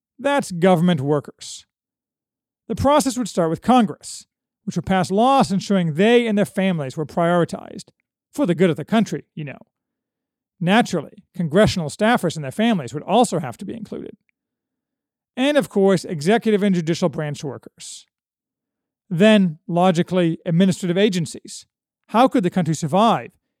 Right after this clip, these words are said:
if E P A and E E O C drones died, or had to see their families die, or even had their work hampered by having to worry about their health?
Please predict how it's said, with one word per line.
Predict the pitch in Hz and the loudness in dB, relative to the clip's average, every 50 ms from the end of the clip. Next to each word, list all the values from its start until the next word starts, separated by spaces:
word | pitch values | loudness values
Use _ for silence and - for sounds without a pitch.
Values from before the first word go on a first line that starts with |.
| _ _ - | _ _ -10
if | - 180 185 | -10 -6 -2
E | 247 240 | -2 -2
P | - - 202 190 190 | 0 0 0 2 2
A | 208 220 214 185 143 120 _ | 2 2 2 0 -2 -4 _
and | - 131 101 | -14 -14 -10
E | - 214 220 208 190 | -8 -4 -2 2 2
E | 180 | 2
O | 170 160 | 2 2
C | - - 208 196 175 | 0 -2 -2 -2 -2
drones | 139 143 147 170 175 175 175 170 165 139 | -2 -2 0 0 2 2 2 0 -2 -2
died, | 147 147 170 165 185 185 147 110 113 - _ _ _ _ _ _ - - | -2 -2 -2 0 0 -2 -4 -6 -10 -20 _ _ _ _ _ _ -10 -6
or | 156 | -2
had | 208 208 147 | -2 -2 -2
to | 143 | -2
see | - 202 | -4 0
their | 175 180 165 | 0 0 0
families | - 202 190 202 214 226 196 139 - | 0 0 0 2 2 2 2 0 0
die, | 180 143 131 - - - _ _ _ _ _ _ _ _ _ - | -4 -8 -8 -10 -18 -20 _ _ _ _ _ _ _ _ _ -2
or | 190 | 2
even | 208 226 214 202 | 2 4 4 6
had | 185 208 185 | 6 6 6
their | 185 196 185 | 4 4 4
work | 196 196 - - | 4 2 0 0
hampered | - 202 240 277 202 190 143 - | -2 -2 -2 0 -2 -4 -6 -6
by | - 139 | -4 -4
having | 175 190 175 170 | -2 0 0 0
to | 175 170 | 0 0
worry | 156 170 185 196 190 | 2 2 4 4 4
about | 175 185 180 175 - | 4 2 0 0 0
their | 180 175 | 0 0
health? | 139 185 180 127 - - - - _ | 2 2 0 0 -2 -12 -20 -20 _